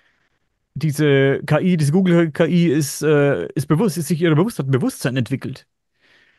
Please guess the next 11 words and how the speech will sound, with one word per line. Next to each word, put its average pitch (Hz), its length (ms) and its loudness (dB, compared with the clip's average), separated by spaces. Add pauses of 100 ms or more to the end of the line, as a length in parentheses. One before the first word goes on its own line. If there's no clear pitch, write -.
(140)
Und 151 60 0
das 127 100 2
wurde 175 160 4
ja 143 140 2
vehement 165 360 2
abgestritten - 560 -4
und 143 180 -2
ich 147 220 -8
glaube, 190 180 -2
dieser 175 300 0
Google-Mitarbeiter 170 1080 -2